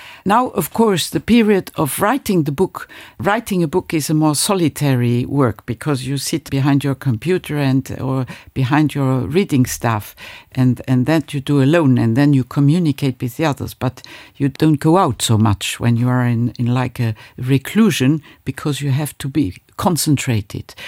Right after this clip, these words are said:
You have to know what is written in chapter eight, and you know that in chapter fifteen there is something else in order not to mix it up.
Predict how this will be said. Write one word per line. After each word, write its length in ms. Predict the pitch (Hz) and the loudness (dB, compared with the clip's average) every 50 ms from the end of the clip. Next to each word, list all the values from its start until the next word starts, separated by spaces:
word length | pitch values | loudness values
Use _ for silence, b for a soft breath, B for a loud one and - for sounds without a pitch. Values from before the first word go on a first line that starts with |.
| B B B | B B B
You 100 | - 165 | -2 0
have 180 | 185 175 - - | 0 0 -2 -2
to 100 | - 170 | 0 2
know 180 | 170 185 185 175 | 2 4 2 2
what 260 | 156 165 170 165 - | 2 0 0 0 0
is 200 | 151 135 - - | -4 -4 -2 -2
written 260 | 185 180 - - 156 | -2 -2 0 2 2
in 80 | 143 127 | 2 4
chapter 400 | - - 147 - - - 135 139 - | 2 0 -4 -4 -4 -6 -6 -6 -2
eight, 380 | - 175 180 214 214 - - - B B B B B B B | 0 0 0 0 -2 -6 -14 -16 B B B B B B B
and 220 | B 151 143 131 | B 0 0 2
you 80 | 156 151 | 2 2
know 260 | 151 160 175 185 196 | 2 2 2 0 0
that 240 | 180 - 151 143 - | -2 -4 -4 -4 0
in 140 | 151 147 135 | 0 0 0
chapter 340 | - - 147 - - - 131 | -2 -4 -6 -6 -4 -4 -2
fifteen 460 | 117 175 165 - - - 202 196 180 | -2 -2 -4 -4 -4 -4 -2 0 0
there 180 | 156 143 135 | 2 2 2
is 140 | 143 147 139 | 2 0 -2
something 420 | - - 147 131 127 - 143 143 160 | -4 -4 -4 -4 -2 0 0 2 2
else 240 | 180 190 180 - | 2 0 -4 -4
in 120 | 160 147 151 | -2 0 0
order 240 | 160 160 147 151 139 | 0 0 0 0 0
not 220 | 143 143 139 - | 0 0 -2 -2
to 100 | - 139 | -2 0
mix 280 | 139 147 143 - - - | 0 0 0 -4 -12 -12
it 120 | - - | -6 -6
up. 180 | 156 147 - | -6 -6 -6